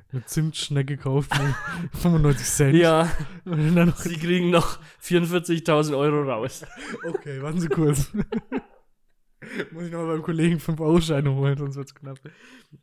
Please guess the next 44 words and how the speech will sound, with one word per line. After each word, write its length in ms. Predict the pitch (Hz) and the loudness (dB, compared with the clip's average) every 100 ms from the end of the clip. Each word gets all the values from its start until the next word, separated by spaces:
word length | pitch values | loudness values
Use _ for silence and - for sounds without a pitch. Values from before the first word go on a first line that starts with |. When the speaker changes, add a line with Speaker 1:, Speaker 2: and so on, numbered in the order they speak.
| _ _ | _ _
Speaker 2:
Also 760 | 175 165 - - _ - 226 147 139 | _ -12 -12 -14 _ -12 -8 -6 -4
Speaker 1:
Es 180 | 170 156 | -4 -2
Speaker 2:
diese 160 | 180 | -2
Speaker 1:
steht 80 | 151 | 0
Speaker 2:
Münzrollen 560 | 156 185 208 165 151 147 | 2 0 0 0 0 0
noch 180 | 143 156 | -4 -6
gar 160 | 147 | -8
aufbrechen. 580 | 143 156 - 147 139 139 | -6 -6 -6 -6 -6 0
Speaker 1:
Es 180 | 165 - | 2 2
steht 180 | 165 - | 2 0
Speaker 2:
Da 80 | 151 | 0
krieg 240 | 147 170 170 | -2 -2 -4
ich 100 | - | -2
vielleicht 340 | 160 156 - | 0 0 0
noch 160 | 170 160 | -4 -4
dreitausend 500 | 151 147 160 160 139 | -4 -2 -2 -4 -4
Euro 240 | 143 147 | -4 -4
zusammen. 420 | 147 - 143 143 | -6 -10 -8 -6
Speaker 1:
Es 140 | 160 - | -4 -2
steht 240 | - 175 | 2 4
halt 160 | 196 175 | 6 6
leider 260 | 160 175 | 6 6
nicht 160 | 175 156 | 4 2
dabei, 400 | 165 131 127 127 | 0 -4 -6 -6
ne? 240 | 123 165 - | -8 -10 -8
Also, 220 | 147 143 | -8 -8
das 40 | 147 | -2
würde 240 | 170 170 | 0 2
mich 100 | 170 | 2
schon 140 | - 156 | 2 2
interessieren. 420 | 156 139 147 143 453 - | 2 0 -2 -2 -4 -2
Aber 260 | 156 170 156 190 - _ _ _ - | 4 4 2 -4 -12 _ _ _ -2
dadurch, 320 | 175 185 202 | 6 6 8
dass 120 | 190 | 6
es 120 | 180 | 4
ja 140 | 165 160 | 4 4
aufgeflogen 640 | 180 - 233 170 156 156 | 2 2 0 4 4 2
ist 340 | 156 135 120 - | 0 -2 -4 0
und 140 | 160 170 | 6 8
er 260 | 170 175 | 8 6
vor 140 | 151 165 | 2 2
Gericht 340 | 156 233 - | 2 0 0
gestellt 360 | 190 - 156 143 | -4 2 4 4
wurde, 200 | 139 | 2